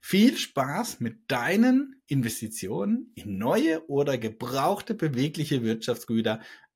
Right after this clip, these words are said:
ab dem Jahr zweitausendvierundzwanzig. Und bitte hier das Wachstumschancengesetz im Auge behalten, wie sich da vielleicht am Ende noch was ändert oder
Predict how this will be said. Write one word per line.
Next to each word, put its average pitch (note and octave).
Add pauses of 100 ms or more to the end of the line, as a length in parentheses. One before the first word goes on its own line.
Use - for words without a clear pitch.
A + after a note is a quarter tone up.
ab D#3+
dem D3+
Jahr A2+
zweitausendvierundzwanzig. A2 (360)
Und -
bitte F#3
hier G3 (160)
das -
Wachstumschancengesetz C3+
im G#2+
Auge F#3
behalten, C3+ (300)
wie F#3+ (200)
sich -
da E3 (100)
vielleicht A#2+
am A#2
Ende D#3
noch B2+
was G#2+
ändert E3+ (480)
oder D3